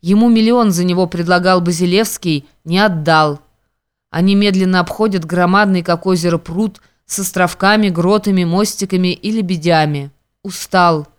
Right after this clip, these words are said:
Сядем», говорит дядюшка. По гравию звучат чьи-то шаги,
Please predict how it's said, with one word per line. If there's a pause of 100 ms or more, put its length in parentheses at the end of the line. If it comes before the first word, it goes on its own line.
(440)
Сядем»,
говорит
дядюшка. (1160)
По
гравию
звучат
чьи-то
шаги,